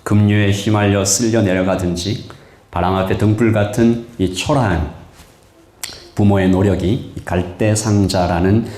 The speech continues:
한 물건으로 또한 상징됩니다. 그러므로, 아, 이런 말씀 드리는 거 굉장히 죄송한데, 갈대 상자는 아기의 관 같은 것이었습니다.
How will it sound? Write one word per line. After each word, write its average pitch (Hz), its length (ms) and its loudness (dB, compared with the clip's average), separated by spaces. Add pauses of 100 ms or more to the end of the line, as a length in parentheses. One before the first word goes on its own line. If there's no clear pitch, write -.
(200)
한 90 440 0
물건으로 92 680 0
또한 98 240 0
상징됩니다. 90 840 -2 (200)
그러므로, 117 600 0 (680)
아, 87 160 -2
이런 113 160 2
말씀 117 300 2
드리는 107 260 4
거 104 100 0
굉장히 107 420 2
죄송한데, 98 840 -2
갈대 101 320 0
상자는 104 680 2 (300)
아기의 101 520 0
관 104 340 2
같은 107 460 -2
것이었습니다. 80 760 -6